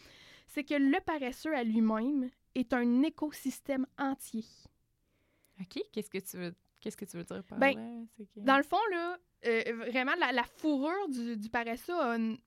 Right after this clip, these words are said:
Speaker 1: je dirais, une relation s-, symbiotique carrément avec l'algue verte.
Speaker 2: Ok.
Speaker 1: Fait que dans le fond, il y a, il y a des algues qui poussent sur leur corps.
Speaker 2: Ah, ouais ?
Speaker 1: Ouais, c'est ce qui leur donne, entre autres, leur teinte ver-,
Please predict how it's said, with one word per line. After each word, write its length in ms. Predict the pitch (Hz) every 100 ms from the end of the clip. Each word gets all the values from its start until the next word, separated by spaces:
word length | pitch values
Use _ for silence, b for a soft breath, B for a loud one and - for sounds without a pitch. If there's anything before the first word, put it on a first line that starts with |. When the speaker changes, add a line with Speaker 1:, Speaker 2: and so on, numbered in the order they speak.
| -
Speaker 1:
je 120 | 202
dirais, 200 | 240 294
une 80 | 277
relation 480 | 233 233 233 302 302
s-, 460 | - - - - _ - -
symbiotique 720 | 294 294 226 226 220 _ 277 - _ -
carrément 380 | 262 240 233 262
avec 280 | 220 208
l'algue 480 | 220 226 247 233 208
verte. 500 | 196 202 - - - _ b b b -
Speaker 2:
Ok. 240 | 202 - 330 415
Speaker 1:
Fait 180 | - 262
que 60 | 254
dans 140 | 285
le 60 | 294
fond, 220 | - 320 427 -
il 60 | 220
y 60 | 226
a, 140 | 214
il 80 | 208
y 40 | 208
a 40 |
des 240 | 214 214
algues 380 | 196 226 294 214 -
qui 100 | -
poussent 200 | - 254
sur 360 | - - 233 220
leur 220 | 190 -
corps. 400 | - - - - _ _
Speaker 2:
Ah, 240 | 240 349 196 175
ouais ? 320 | 165 165 392 226
Speaker 1:
Ouais, 180 | 240 -
c'est 220 | - 339
ce 60 | 349
qui 80 | 269
leur 200 | 240 220
donne, 160 | 247 269
entre 200 | 220 -
autres, 140 | -
leur 160 | 233 220
teinte 320 | - 233 240 202
ver-, 260 | 202 208